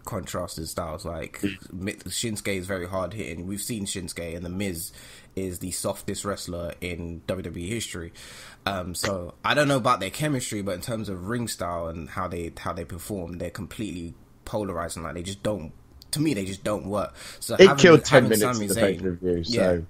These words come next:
Speaker 1: and having
Speaker 2: you know.
Speaker 1: Sami Zayn as the mouthpiece or the concentration of the match,
Speaker 2: Mm.
Speaker 1: um, kind of just adds a bit of,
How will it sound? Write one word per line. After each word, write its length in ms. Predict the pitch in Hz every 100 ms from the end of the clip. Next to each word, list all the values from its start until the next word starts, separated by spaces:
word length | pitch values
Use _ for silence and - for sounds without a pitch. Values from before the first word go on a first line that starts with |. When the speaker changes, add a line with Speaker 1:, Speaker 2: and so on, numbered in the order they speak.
| - - -
Speaker 1:
and 140 | 98
having 220 | 117 131
Speaker 2:
you 80 | 117
know. 60 | 120
Speaker 1:
Sami 140 | 113
Zayn 200 | 104 110
as 100 | 101
the 60 | 101
mouthpiece 560 | 95 104 - 113 90
or 80 | 85
the 60 | 90
concentration 1040 | - 113 101 92 90 - 95 - 82 82
of 180 | - 80
the 60 | 78
match, 140 | 85
Speaker 2:
Mm. 340 | 107 127 120 101
Speaker 1:
um, 480 | 87 85 85 85 - - -
kind 220 | - 104
of 80 | 87
just 260 | 87 87 -
adds 200 | 95 87 87
a 20 |
bit 160 | 87
of, 320 | 80 82 -